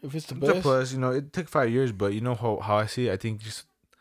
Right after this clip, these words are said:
Speaker 2: little by little changes that they've been doing maybe have been working, you know, but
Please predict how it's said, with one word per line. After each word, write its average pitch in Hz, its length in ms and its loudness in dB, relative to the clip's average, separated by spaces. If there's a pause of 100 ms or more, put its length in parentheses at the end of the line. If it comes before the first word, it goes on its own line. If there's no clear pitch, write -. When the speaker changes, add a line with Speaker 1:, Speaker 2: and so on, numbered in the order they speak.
(320)
Speaker 2:
little 107 240 2
by 98 120 4
little 101 200 2
changes 101 340 0
that 98 160 0
they've 98 180 -2
been 95 180 -4
doing 101 260 -2
maybe 98 180 -4
have 95 140 -4
been 90 140 -6
working, 101 340 -4
you 107 60 -4
know, 117 140 -4
but 95 300 -4